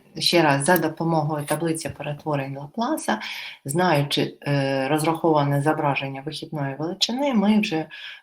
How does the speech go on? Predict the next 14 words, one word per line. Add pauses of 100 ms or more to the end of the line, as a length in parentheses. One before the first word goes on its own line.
зможемо,
е,
знайти,
е, (100)
оригінал
функції,
тобто (340)
вихідний
сигнал
для,
е, (220)
керованого
управляємого (760)
параметра.